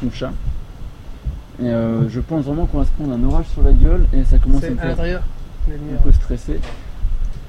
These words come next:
Speaker 2: Non, c'est bon, ça va le faire.
Speaker 1: Ouais.
Speaker 2: Oui, elle
Speaker 1: Ouais.
Speaker 2: fait toujours un gros buzz, hein, c'est vrai, hein.
Speaker 1: Bah, Pénélope, oui, c'est, euh, en plus, mais elle, elle,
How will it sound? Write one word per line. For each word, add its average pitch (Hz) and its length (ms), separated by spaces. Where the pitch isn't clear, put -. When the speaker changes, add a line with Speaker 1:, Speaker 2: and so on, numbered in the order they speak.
Speaker 2:
Non, 170 220
c'est 190 100
bon, 180 100
ça 190 120
va 196 80
le 175 60
faire. 156 180
Speaker 1:
Ouais. 135 180
Speaker 2:
Oui, 196 100
elle 190 80
Speaker 1:
Ouais. - 40
Speaker 2:
fait 208 80
toujours 254 200
un 214 60
gros 196 120
buzz, 190 200
hein, 160 100
c'est 175 120
vrai, 151 140
hein. 139 100
Speaker 1:
Bah, 156 100
Pénélope, 208 400
oui, 175 260
c'est, 143 120
euh, 131 160
en 131 160
plus, - 280
mais 170 120
elle, 170 80
elle, 180 280